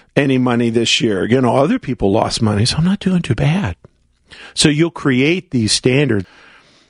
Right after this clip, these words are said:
So many people create their lives as evaluated, judged against, held up, and compared to other people.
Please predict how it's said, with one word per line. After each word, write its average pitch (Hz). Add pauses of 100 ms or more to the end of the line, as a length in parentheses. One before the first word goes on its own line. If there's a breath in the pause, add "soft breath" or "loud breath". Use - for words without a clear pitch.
(140 soft breath)
So 165
many 190
people 160
create 123
their 113
lives 113
as 104 (100)
evaluated, 101
judged 107
against, 101 (180)
held 151
up, 147 (800 loud breath)
and 127
compared 160
to 117
other 110
people. 139